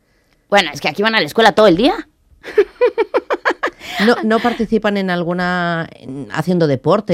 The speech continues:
Speaker 1: Sí,
Speaker 2: o
Speaker 1: sí.
Speaker 2: haciendo alguna actividad cultural?
Speaker 1: Sí, los niños aquí van a la escuela, pues, como tú sabrás, de nueve a cinco.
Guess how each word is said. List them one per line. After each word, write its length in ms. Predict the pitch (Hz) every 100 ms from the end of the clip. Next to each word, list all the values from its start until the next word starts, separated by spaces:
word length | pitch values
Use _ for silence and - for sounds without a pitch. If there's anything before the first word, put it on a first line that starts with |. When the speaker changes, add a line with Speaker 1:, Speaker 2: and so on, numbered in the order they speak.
| 160
Speaker 1:
Sí, 460 | 151 165 165 160 143
Speaker 2:
o 80 | 190
Speaker 1:
sí. 60 | 127
Speaker 2:
haciendo 280 | 196 185 180
alguna 220 | - 175
actividad 440 | - 175 165 165
cultural? 720 | - 160 147 151 160 175 170
Speaker 1:
Sí, 340 | - 143 127 120
los 180 | 135 147
niños 420 | 233 262 285 -
aquí 220 | 156 143 139
van 160 | 135
a 80 | 127
la 40 | 123
escuela, 280 | - 190
pues, 160 | 165 123
como 180 | 127 123
tú 120 | 135
sabrás, 340 | 139 151 247
de 120 | 175 131
nueve 220 | 127 123
a 60 |
cinco. 520 | 123 160 165 196 294